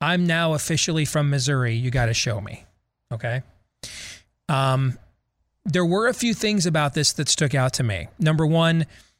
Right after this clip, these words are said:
that video that the New York Times came out with in twenty seventeen that the Pentagon confirmed was true, that we've, a lot of pe-, a lot of people have seen now, the, the, the Tic Tac looking U F O off the course,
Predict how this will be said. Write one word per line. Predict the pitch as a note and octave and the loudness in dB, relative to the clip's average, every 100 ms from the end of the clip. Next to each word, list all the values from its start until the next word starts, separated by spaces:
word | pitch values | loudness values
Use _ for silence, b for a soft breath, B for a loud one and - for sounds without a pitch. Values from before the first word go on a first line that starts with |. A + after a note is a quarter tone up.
| B B | B B
that | D#3 D3+ | 0 2
video | D#3 E3+ G3+ F#3+ F#3 F3+ | 2 2 4 4 6 6
that | E3+ E3+ | 2 2
the | |
New | D#3+ | 2
York | E3 D3+ | 2 2
Times | D#3 D3+ D#3 - | 0 2 2 0
came | E3+ D3+ | 0 2
out | C#3+ | 2
with | D3 C#3 - | 0 -2 -6
in | - C#3 | -4 -2
twenty | - D#3 D3 | 0 0 2
seventeen | - C#3+ B2+ A#2 F#3 F3+ F3 | 2 2 0 0 0 2 0
that | C#3+ | -2
the | B2+ | -2
Pentagon | D#3+ D#3 D3 D3 | 0 0 0 0
confirmed | C#3+ C#3+ C#3+ C#3+ C3 | 0 -2 -2 -2 0
was | B2+ | -2
true, | - E3+ E3 D#3+ D#3 B B B | -2 0 0 0 -2 B B B
that | - | -2
we've, | C#3 C#3 - | 0 0 -2
a | F3 | -2
lot | C#3 D3 D#3 | 0 2 0
of | |
pe-, | - | -2
a | - | -2
lot | D3+ F3 | 2 2
of | - | 0
people | F3 E3+ | -4 -2
have | E3 | -2
seen | - E3 D#3 | 0 0 0
now, | D3+ D3 D3+ C#3+ | 0 0 0 0
the, | C3 B2+ - | 0 -2 -4
the, | C#3 C3 | -4 -4
the | C3+ C#3 | -2 -4
Tic | - F3+ | -2 -4
Tac | - D#3+ D#3 - | -2 -2 -2 -2
looking | D#3+ E3 | -2 0
U | D3+ D3+ | 0 0
F | D3 | -2
O | D#3 D3+ | -2 0
off | C#3 C3+ | -2 -2
the | |
course, | D3+ E3 D#3 - | -4 -2 -2 -2